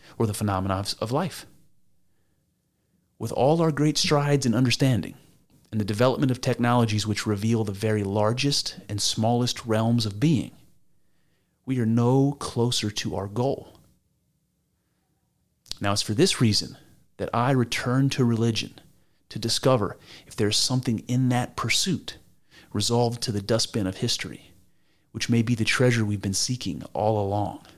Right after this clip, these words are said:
In his work, Time and Eternity, Princeton professor of philosophy W. Stacy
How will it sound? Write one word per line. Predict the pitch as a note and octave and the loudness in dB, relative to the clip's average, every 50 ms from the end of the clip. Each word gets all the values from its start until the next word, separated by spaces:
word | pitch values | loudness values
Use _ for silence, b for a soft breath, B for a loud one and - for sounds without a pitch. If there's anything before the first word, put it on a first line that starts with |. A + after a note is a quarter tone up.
| _ - - _ _ _ _ _ _ _ _ _ _ _ _ _ _ _ _ _ _ _ _ _ _ _ _ _ _ _ _ _ _ _ _ _ _ _ _ _ _ _ _ _ _ _ _ _ _ _ _ _ _ _ _ B B B B B B B B | _ -20 -20 _ _ _ _ _ _ _ _ _ _ _ _ _ _ _ _ _ _ _ _ _ _ _ _ _ _ _ _ _ _ _ _ _ _ _ _ _ _ _ _ _ _ _ _ _ _ _ _ _ _ _ _ B B B B B B B B
In | C#3 D3+ | 0 2
his | E3+ F3 D3+ | 4 4 2
work, | C#3+ D3 D#3 D#3 D3+ - - | 2 2 0 0 -2 -4 -8
Time | - - - A#2+ B2 C3 C3+ C#3 C#3+ C#3+ C#3+ C#3 C3 - | -8 -6 -4 -2 0 2 4 4 4 4 4 0 -2 -4
and | A#2+ A2 | -2 -2
Eternity, | G#2 - - - B2+ A2+ G2+ F2 F2+ - - - - - B B B B B B B B B B B B B B B | -2 -2 -2 -2 0 0 0 -2 -6 -10 -14 -16 -20 -20 B B B B B B B B B B B B B B B
Princeton | - - D3 C#3+ - D#3+ D3 | 0 0 0 2 0 -2 -2
professor | C#3+ C3+ B2 - C3 C3 - - A#2+ | -2 -4 -2 -2 0 0 0 -2 -2
of | G#2+ - | -4 -2
philosophy | - A2+ A2 A2+ A#2 - - - G2+ | -2 0 0 0 0 -2 -2 -4 -6
W. | G2 G2 A#2 A#2 A2 A2+ A2 A2 A2 | -4 -2 -2 -2 0 0 -2 0 0
Stacy | B2+ - - G#2 G#2 G2+ - - G2 A2 A#2+ - | -2 0 0 -2 -2 -2 -2 -4 -4 -6 -12 -16